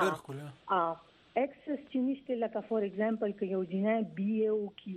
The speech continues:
Speaker 2: یا ماسټرز وکړي، نو که هغه جاب له ځي بل ځای ته، نو هغې، هغې ته دومره امپورټنس نه ورکړی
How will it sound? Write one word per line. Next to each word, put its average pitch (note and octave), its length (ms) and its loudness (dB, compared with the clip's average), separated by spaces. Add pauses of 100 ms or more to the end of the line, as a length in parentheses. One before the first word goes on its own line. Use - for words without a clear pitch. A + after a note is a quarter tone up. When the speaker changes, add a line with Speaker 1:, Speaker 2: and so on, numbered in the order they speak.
Speaker 2:
یا E3 180 2
ماسټرز F#3+ 760 -2
وکړي، F3 320 -6 (340)
نو G3+ 100 2
که G3 120 0
هغه F#3 260 4
جاب B3 360 2
له A3 120 2 (100)
ځي B3+ 180 0
بل A#3 200 0
ځای F3 280 -6
ته، E3+ 160 -2 (420)
نو G3+ 500 0
هغې، A#3 400 2 (340)
هغې G#3 280 2
ته A#3+ 80 2
دومره A#3 320 0
امپورټنس A3 680 0
نه A#3+ 140 4
ورکړی F#3+ 420 0